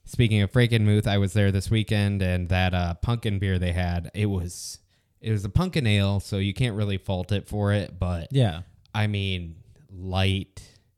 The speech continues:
Speaker 1: just <sighs> thin. Thin
Speaker 2: Thin,
Speaker 1: is,
Speaker 2: yeah.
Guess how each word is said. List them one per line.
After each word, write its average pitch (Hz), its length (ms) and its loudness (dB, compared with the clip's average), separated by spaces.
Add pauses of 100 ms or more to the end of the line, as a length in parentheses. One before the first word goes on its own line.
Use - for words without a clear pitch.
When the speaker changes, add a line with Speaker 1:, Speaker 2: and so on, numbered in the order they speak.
(440)
Speaker 1:
just 110 640 -4 (340)
<sighs> - 300 -20
thin. 95 500 -2 (440)
Thin 113 420 2
Speaker 2:
Thin, - 20 0
Speaker 1:
is, 90 240 -2
Speaker 2:
yeah. 95 280 -4